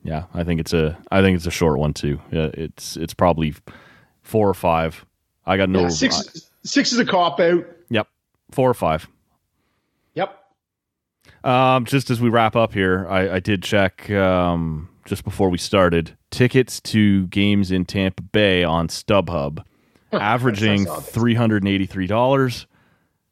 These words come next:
Speaker 1: Tickets to the games in Montreal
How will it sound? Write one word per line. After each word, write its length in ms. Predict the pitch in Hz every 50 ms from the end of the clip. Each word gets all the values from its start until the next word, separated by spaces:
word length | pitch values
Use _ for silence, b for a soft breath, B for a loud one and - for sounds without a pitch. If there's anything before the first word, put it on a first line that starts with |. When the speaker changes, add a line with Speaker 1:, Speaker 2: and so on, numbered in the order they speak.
| _
Speaker 1:
Tickets 520 | - - - 110 - 110 101 95 - - -
to 480 | - - 107 101 98 95 92 90 87 85
the 120 | 78 87 82
games 400 | 95 92 92 92 90 90 87 92
in 180 | 90 90 87 87
Montreal 840 | 92 92 85 - - 98 104 104 107 110 107 107 107 101 - -